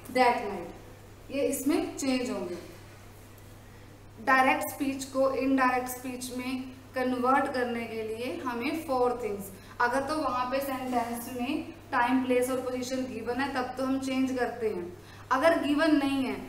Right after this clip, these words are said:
तो थ्री थिंग्स तो हमने चेंज करनी ही करनी है,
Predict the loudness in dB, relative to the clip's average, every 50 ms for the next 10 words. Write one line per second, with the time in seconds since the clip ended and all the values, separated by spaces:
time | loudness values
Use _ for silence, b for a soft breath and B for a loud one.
0 | -12 -8 -4 -4 -2 -2 -2 0 2 4 4 4 4 4 2 4 4 4 4 4
1 | 2 4 6 6 6 6 4 4 2 2 4 4 4 4 4 4 2 2 2 2
2 | 4 4 4 6 4 4 2 2 0 0 -2 -4 -4 -6 -8